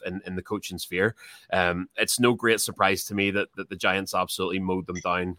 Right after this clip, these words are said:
um, in an absolute goal fest on, on that first game in, in Belfast. Uh, <sighs> the writing was kind of on the wall from the start, right? I mean, within,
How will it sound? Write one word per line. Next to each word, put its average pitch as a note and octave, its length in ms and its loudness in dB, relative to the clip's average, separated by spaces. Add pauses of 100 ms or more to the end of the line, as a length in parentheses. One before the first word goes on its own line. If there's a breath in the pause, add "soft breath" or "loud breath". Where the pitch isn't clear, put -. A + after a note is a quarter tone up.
um, F2 260 -4
in F2+ 140 -4
an F2+ 100 -2
absolute F2 400 -2
goal F2 220 -2
fest F#2 400 -2
on, F2+ 180 -2
on F2 120 -4
that F2+ 180 0
first - 260 -4
game F2+ 320 -4
in, F2+ 220 -4
in F#2 140 -4
Belfast. F2+ 540 0 (400 soft breath)
Uh, F2+ 420 2 (720)
<sighs> - 80 -2 (840 loud breath)
the B2+ 80 4
writing B2+ 240 8
was B2+ 120 2
kind G#2 200 4
of G2 80 2
on G2 100 2
the F#2+ 60 2
wall F#2 160 4
from F#2 160 -4
the F2 60 -4
start, F#2 320 2
right? F#2 220 2
I F#2 40 -2
mean, F#2 340 -2
within, F#2 440 -2